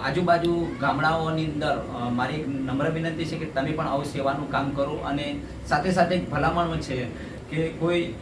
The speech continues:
જરૂરિયાતમંદ વ્યક્તિ હોય એને પણ મદદ કરો, સપોર્ટ કરો ગામના સાથે મળીને. કારણ કે બધા ગામ સાથે મળીને સપોર્ટ કરશે તો વધારે એ પરિવારને સારું રહેશે. ત્યાં આગળ અમારી કદાચ જરૂર નહીં પડે. અ, બીજા નંબરનો પ્રશ્ન,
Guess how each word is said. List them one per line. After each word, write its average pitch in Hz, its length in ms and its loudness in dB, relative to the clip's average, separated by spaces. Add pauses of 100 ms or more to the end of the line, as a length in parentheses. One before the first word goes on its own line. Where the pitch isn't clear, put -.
(360)
જરૂરિયાતમંદ 165 760 4
વ્યક્તિ 147 340 -4
હોય 147 140 -2
એને 139 100 0
પણ 160 160 -2
મદદ 156 340 -2
કરો, 147 180 -4
સપોર્ટ 139 360 -4
કરો 143 140 -2
ગામના 135 360 0
સાથે 135 300 -2
મળીને. 135 340 0
કારણ 127 280 -2
કે 151 80 -6
બધા 139 200 0
ગામ 127 260 0
સાથે 170 260 0
મળીને 170 340 0
સપોર્ટ 175 320 -4
કરશે 185 240 -2
તો 202 80 -2
વધારે 202 360 0
એ 190 120 0
પરિવારને 160 480 2
સારું 131 280 -2
રહેશે. 127 180 -2
ત્યાં 160 200 -2
આગળ 175 140 0
અમારી 165 280 2
કદાચ 170 240 2
જરૂર 139 340 0
નહીં 123 260 0
પડે. 110 240 -2 (520)
અ, 143 140 -2
બીજા 160 260 4
નંબરનો 143 360 0
પ્રશ્ન, 156 320 -4